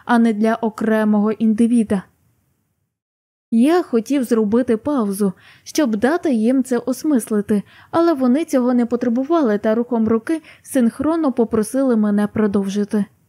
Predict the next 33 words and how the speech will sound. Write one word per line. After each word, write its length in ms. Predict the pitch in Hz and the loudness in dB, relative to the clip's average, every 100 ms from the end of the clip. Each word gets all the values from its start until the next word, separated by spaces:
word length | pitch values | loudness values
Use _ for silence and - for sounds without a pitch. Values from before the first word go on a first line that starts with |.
| _ _ _ _ | _ _ _ _
Коли 320 | - 294 285 | 0 2 2
з 80 | 240 | 2
ними 280 | 247 247 226 | 2 2 2
відбувається 720 | 226 208 226 233 220 202 226 | 0 0 2 2 2 0 -2
щось, 460 | - - 202 196 - | -2 -2 -2 -2 -4
чого 280 | 247 226 226 | 0 2 2
ніколи 420 | 214 208 220 196 | 2 0 0 0
ще 160 | - | -2
не 140 | 202 202 | -2 -2
ставалося 480 | - 208 208 208 196 | 0 0 0 0 0
з 20 | |
жодним 400 | 240 214 220 202 | 0 0 0 -2
з 80 | - | 0
біоніків, 580 | 220 294 349 - 214 - - _ _ | 0 2 -2 -2 -2 -4 -14 _ _
та 160 | 294 277 | 0 0
що 380 | - - 277 262 | -2 -2 0 2
не 140 | 233 | 0
передбачено 760 | 233 226 214 277 311 277 269 247 | 0 -2 0 -2 -2 0 0 0
жодним 400 | 233 214 214 214 | 0 2 0 0
алгоритмом, 720 | 240 226 240 254 214 202 202 196 - _ - | 0 2 2 0 0 0 0 -2 -12 _ -2
вони 320 | 285 285 269 | 0 2 2
вимушені 600 | 233 262 262 - 240 226 | 2 2 0 0 0 2
запускати 540 | 220 220 214 - 220 | 0 0 -2 0 0
модель 380 | 214 214 208 233 | 2 2 2 2
машинного 640 | 226 220 - 220 220 214 226 | 2 0 0 0 2 2 2
навчання 520 | 262 302 302 202 196 | 0 -2 0 0 0
та 160 | 214 | -2
самостійно 600 | 214 220 220 - 285 320 330 | -2 0 0 -2 -2 -2 -4
вчитись 560 | - 247 233 269 262 - - _ | -4 -2 -2 -2 -6 -12 -20 _
поводитися 760 | 302 254 233 226 233 247 226 254 | 0 2 2 2 0 -2 -2 -4
у 140 | - 233 | -2 -2
цій 200 | 233 214 | 0 -2
ситуації, 720 | 220 214 208 202 - 208 | -2 0 0 0 0 -2